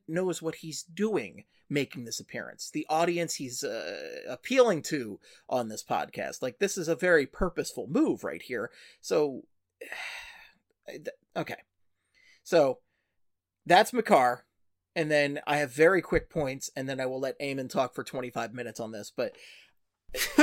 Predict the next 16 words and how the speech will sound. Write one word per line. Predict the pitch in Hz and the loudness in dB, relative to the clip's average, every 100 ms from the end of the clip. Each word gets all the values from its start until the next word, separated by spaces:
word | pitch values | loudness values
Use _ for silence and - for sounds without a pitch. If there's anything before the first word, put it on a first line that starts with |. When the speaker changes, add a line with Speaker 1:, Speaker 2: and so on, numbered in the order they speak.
| 311 - 381 - | 6 6 4 8
Speaker 1:
just | 254 339 | 8 10
because | 330 330 240 | 10 10 10
I, | 240 | 8
there's | 240 240 233 | 8 6 8
a | |
lot | 226 220 208 | 8 8 8
to | 180 | 2
unpack | 131 226 - | 0 -2 -4
here. | - - _ _ _ - | -10 -18 _ _ _ 4
Um, | 156 139 120 107 _ _ _ - | 6 6 0 -8 _ _ _ 4
Ryan | 196 247 233 | 8 10 10
O'Reilly. | 185 131 90 - _ _ _ - | 8 6 2 -10 _ _ _ 2
Annoying | 196 220 214 196 | 8 10 10 6
as | 147 | 0
shit. | - 113 - _ | -2 -4 -6 _
Yeah, | 180 143 | 0 0